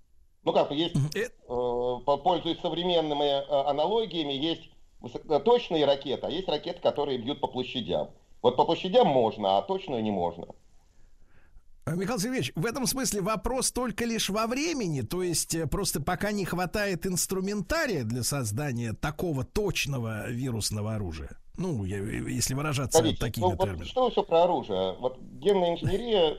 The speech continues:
Speaker 1: замечательная, очень, на самом деле, в основе гуманистическая технология, да, и первоначальная цели у неё абсолютно благородные. Там есть какие-то мерзавцы, хотят из этого делать оружие,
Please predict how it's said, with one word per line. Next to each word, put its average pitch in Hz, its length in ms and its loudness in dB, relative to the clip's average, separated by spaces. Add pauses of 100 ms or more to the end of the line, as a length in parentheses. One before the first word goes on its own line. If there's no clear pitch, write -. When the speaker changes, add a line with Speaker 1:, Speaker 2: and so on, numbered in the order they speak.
(140)
Speaker 1:
замечательная, 165 600 2
очень, 160 420 -6 (460)
на 117 100 4
самом 147 240 4
деле, 143 200 2
в 131 60 6
основе 143 640 2
гуманистическая 127 720 -4
технология, 117 600 2
да, 147 180 4
и 107 120 0
первоначальная 117 840 2 (420)
цели 151 640 6
у - 80 -6
неё 123 280 2
абсолютно 131 400 0
благородные. 110 760 2 (480)
Там 85 120 0
есть 127 140 0
какие-то 165 180 2
мерзавцы, 170 380 8
хотят 160 300 2
из 151 80 -6
этого 165 260 2
делать 160 320 4
оружие, 156 640 6